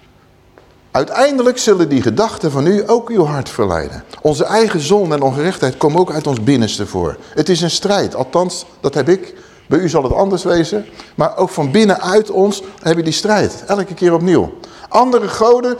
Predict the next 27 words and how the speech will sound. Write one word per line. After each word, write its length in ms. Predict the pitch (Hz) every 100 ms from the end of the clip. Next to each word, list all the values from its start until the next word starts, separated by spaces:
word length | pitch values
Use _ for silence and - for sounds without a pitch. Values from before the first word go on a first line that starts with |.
| -
zodat 420 | - 190 180 135
Yahweh 420 | 143 208 233 226 190
zijn 180 | 147
God 220 | - 202 202 -
niet 300 | 160 233 254
volkomen 560 | - 131 - 202 202 180
was 160 | 165
toegewijd. 640 | - 117 90 73 - - - _ _ _ _ - - -
Gelijk 440 | - 143 165 175
dat 140 | 131
van 140 | 135 127
zijn 120 | 110
vader 260 | 120 120 117
David. 500 | 101 71 - - - _ _ _ _ _
Nog 180 | 190 147
een 60 |
keer. 280 | 117 92 - - - _ _ _ - _ _ _ _ _ _ _ _ _ _ _ _ _ _
Die 200 | - 117
vrouwen, 560 | 110 160 214 247 262 262 - - - _ -
die 180 | 113
voeren 260 | 131 135 98
zijn 140 | 95
hart 220 | 104 170 170
mee 220 | 175 196
achter 320 | 131 - -
andere 360 | 160 202 196 160
goden, 460 | 185 196 196 202